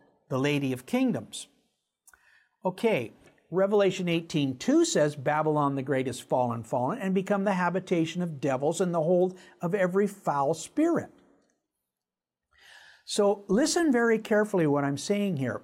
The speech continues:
When it says the daughter of the Chaldeans, Chaldeans is the ethnic people from six hundred B C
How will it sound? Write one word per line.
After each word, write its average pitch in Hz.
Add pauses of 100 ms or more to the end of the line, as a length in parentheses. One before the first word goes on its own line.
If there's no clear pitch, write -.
When 170
it 285
says 285
the 185
daughter 165
of 143
the 127
Chaldeans, 127
Chaldeans 214 (380)
is 165
the 165
ethnic 185
people 135
from 123
six -
hundred 143 (420)
B 151
C 139